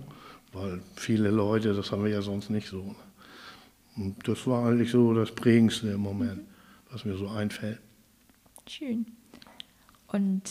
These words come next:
Speaker 2: zum Abschluss fragen wir all unsere Gäste immer, gibt es etwas,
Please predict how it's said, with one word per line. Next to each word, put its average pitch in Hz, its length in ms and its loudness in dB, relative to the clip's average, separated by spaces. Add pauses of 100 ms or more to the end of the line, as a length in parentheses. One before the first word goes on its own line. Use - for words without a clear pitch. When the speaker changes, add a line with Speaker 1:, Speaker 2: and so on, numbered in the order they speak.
(420)
Speaker 2:
zum - 220 -2
Abschluss 214 420 -4
fragen 202 360 -2
wir 202 200 -2
all 190 140 0
unsere 196 260 -2
Gäste - 340 -6
immer, 190 360 0 (420)
gibt 220 200 -6
es 220 140 -4
etwas, - 680 -6